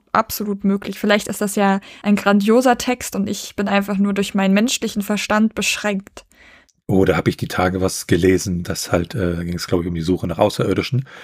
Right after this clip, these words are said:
Speaker 2: und dass wir halt ja mit unseren menschlichen Gehirnen halt bestimmte Sachen einfach nicht denken können und dass halt die Suche nach Außerirdischen, die anders sind als wir, äh, ja, so schwierig macht. Und er hatte das dann ganz gesagt, indem er einfach sagte, versuchen Sie mal eine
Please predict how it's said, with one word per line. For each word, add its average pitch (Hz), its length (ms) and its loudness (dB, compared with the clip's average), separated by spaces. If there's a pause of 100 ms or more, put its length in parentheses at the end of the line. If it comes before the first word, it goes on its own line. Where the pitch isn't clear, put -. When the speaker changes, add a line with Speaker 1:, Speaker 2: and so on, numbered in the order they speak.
(240)
Speaker 2:
und - 120 -6
dass - 120 -2
wir 82 120 2
halt 90 320 2 (100)
ja 95 100 2
mit 95 140 2
unseren 98 480 2
menschlichen 101 540 0
Gehirnen 107 340 2
halt 101 160 0
bestimmte - 360 0
Sachen 123 260 -2
einfach 110 240 -2
nicht - 180 -4
denken 123 260 0
können 120 200 0
und 107 100 -2
dass - 140 -2
halt 104 100 0
die 101 80 0
Suche 104 240 0
nach 98 160 -2
Außerirdischen, 101 540 -2
die - 100 -4
anders 104 220 -2
sind 113 120 -4
als - 220 -4
wir, 98 240 2 (460)
äh, 92 180 4
ja, 85 240 -2
so 113 160 4
schwierig 147 420 4
macht. 117 220 0
Und - 260 -6
er 107 60 0
hatte 113 160 2
das 120 160 2
dann 117 380 -2
ganz 131 320 -4 (320)
gesagt, 113 340 0
indem 110 160 0
er 120 60 -2
einfach - 220 -4
sagte, 123 340 -2
versuchen 135 480 2
Sie 127 160 2
mal 131 320 -2 (120)
eine 117 340 -2